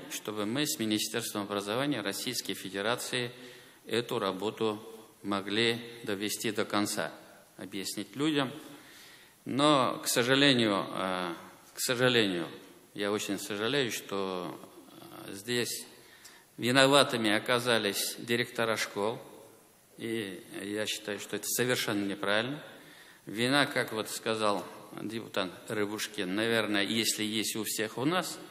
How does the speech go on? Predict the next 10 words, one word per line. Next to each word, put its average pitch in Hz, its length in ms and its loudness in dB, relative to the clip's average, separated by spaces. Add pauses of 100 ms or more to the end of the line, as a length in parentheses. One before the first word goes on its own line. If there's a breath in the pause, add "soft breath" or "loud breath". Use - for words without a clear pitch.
(320 loud breath)
но 117 260 -2
не 127 180 2
у 127 60 2
директоров 127 640 0
школ. - 260 -8 (600 loud breath)
Директора 110 500 0
школ 139 440 -2 (100)
выполняли, 113 760 2 (300)
э, 95 240 -4 (240)
те 113 320 4